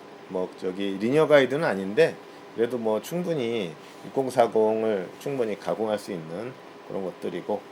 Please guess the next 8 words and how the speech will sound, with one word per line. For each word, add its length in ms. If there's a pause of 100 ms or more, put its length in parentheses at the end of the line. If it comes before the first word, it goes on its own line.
(260)
일단은 640 (300)
제가 240
이제 200
그 300
나머지 640 (380)
그 220
스핀들 600
쪽, 220